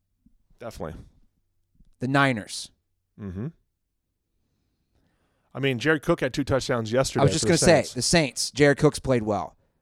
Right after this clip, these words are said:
Speaker 2: Kyle Rudolph for the Vikings. Even if he doesn't have a ton of catches.
Speaker 1: Filled in well for Thielen, uh, who's been hurt and catches a lot of touchdown balls recently.
Speaker 2: That's what I'm saying.
Speaker 1: Yep.
Speaker 2: Makes great catches.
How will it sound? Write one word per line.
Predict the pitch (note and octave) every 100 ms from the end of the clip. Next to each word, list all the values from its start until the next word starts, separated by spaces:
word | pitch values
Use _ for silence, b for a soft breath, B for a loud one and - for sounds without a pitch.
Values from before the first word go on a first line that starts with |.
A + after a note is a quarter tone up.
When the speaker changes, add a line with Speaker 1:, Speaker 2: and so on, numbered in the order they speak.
| _
Speaker 2:
Kyle | - D3 D3
Rudolph | D3+ C#3 G#2+ E2 - _ _ _ _ _ _
for | -
the | A#2+
Vikings. | B2 B2 G#2 F#2
Even | - G3
if | G3
he |
doesn't | F#3+ F3
have | E3
a |
ton | D#3 E3
of | D#3
catches. | D#3 D3+ F3 E3 -
Speaker 1:
Filled | - F#3 D#3+
in | E3+
well | D#3 D#3+
for | C#3 C#3+
Thielen, | D3+ D3 C#3+
uh, | C3+
who's | B2+ B2+ B2
been | C3
hurt | G#2 B2+ B2
and | A#2+ A2+
catches | - C#3+ - B2+
a |
lot | A#2+
of |
touchdown | - A2 - G#2+
balls | G#2 G#2
recently. | G#2+ F#2+ -
Speaker 2:
That's |
what | C3+
I'm |
saying. | - C3+ G2+
Speaker 1:
Yep. | G#2 G#2+
Speaker 2:
Makes | B2 D3 -
great | E3 D3+
catches. | - B2+ - E2+ -